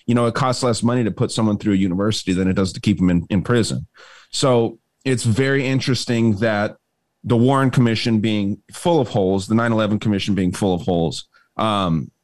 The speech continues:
and I, I don't know for a fact that, that crime spiked after nine eleven, but I would assume that it did.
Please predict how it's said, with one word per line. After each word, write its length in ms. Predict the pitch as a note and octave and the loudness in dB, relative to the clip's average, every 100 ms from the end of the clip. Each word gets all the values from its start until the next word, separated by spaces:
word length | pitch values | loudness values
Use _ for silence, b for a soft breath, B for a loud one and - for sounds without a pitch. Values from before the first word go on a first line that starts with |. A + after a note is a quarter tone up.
| _ | _
and 100 | A#2 | -2
I, 220 | A#2+ B2 | 0 0
I 60 | B2+ | 0
don't 300 | A2+ E3 C#3 | 0 0 2
know 160 | C#3+ C#3+ | 0 0
for 200 | C3+ A2 | -2 -4
a 40 | |
fact 380 | - A#2+ G#2+ - | -2 -4 -4 -4
that, 140 | G2+ - | -6 -2
that 220 | G#2 - | -6 -4
crime 400 | A2 G#2+ G2 F#2+ | -4 0 0 -2
spiked 420 | - - G2+ F#2+ | -4 -2 -2 -2
after 240 | G2+ G2 | -4 -2
nine 160 | G2 G2+ | -2 0
eleven, 280 | F2+ F#2 G2 | -2 0 0
but 100 | F#2+ | 2
I 40 | |
would 140 | F#2 F2 | 0 -2
assume 440 | - - A2 G#2 | -2 0 2 4
that 100 | F#2 | 2
it 160 | F2 - | -2 -2
did. 320 | F2 C2 | -2 -2